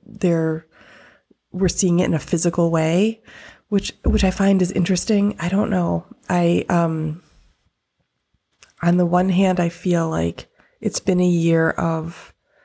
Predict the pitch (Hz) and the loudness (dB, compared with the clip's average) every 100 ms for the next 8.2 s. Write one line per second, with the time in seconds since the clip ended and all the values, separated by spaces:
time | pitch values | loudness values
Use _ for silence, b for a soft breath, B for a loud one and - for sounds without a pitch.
0 | _ - 175 170 175 180 185 - - 170 | _ -8 -2 0 0 -2 -6 -4 -2 0
1 | 170 196 190 196 196 170 160 - - - | 0 0 0 -2 -2 -2 -2 -8 -16 -4
2 | 180 175 175 175 175 170 160 165 156 160 | 0 2 2 4 2 0 -2 -2 -2 -2
3 | 160 - b b b b - - - 160 | -4 -8 b b b b -4 -2 -2 -2
4 | - 156 156 170 185 - 165 156 165 170 | 0 0 2 0 0 -2 -4 -2 0 0
5 | 165 165 156 151 156 b b b b b | -2 -2 -2 -2 -4 b b b b b
6 | - 185 165 160 156 151 147 151 - 139 | 0 2 2 0 -2 -2 -2 -2 -2 -2
7 | 151 147 139 143 139 135 135 135 131 - | 0 0 -2 -4 -4 -4 -2 -2 -6 -6
8 | - - | -8 -10